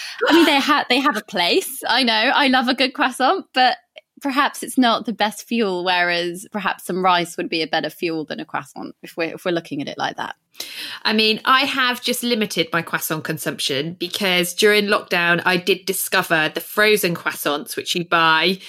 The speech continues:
Speaker 2: and you bake them at home. And they
Speaker 1: Yeah.
Speaker 2: went from being a weekend treat to I was finding myself that it was just so easy to put them in the oven and get out a fresh baked croissant twenty minutes later.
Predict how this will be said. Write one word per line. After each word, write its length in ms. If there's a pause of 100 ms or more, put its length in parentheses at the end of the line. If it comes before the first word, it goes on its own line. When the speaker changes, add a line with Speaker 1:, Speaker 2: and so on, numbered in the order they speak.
(420)
Speaker 2:
and 160
you 100
bake 300
them 180
at 140
home. 640 (240)
And 200
they 140
Speaker 1:
Yeah. 80
Speaker 2:
went 240 (140)
from 180
being 800
a 80
weekend 720
treat 760
to 120
I 60
was 140
finding 360
myself 540
that 80
it 40
was 120
just 160
so 180
easy 300
to 80
put 180
them 80
in 80
the 140
oven 260
and 180
get 140
out 160
a 60
fresh 280
baked 240
croissant 440
twenty 220
minutes 300
later. 460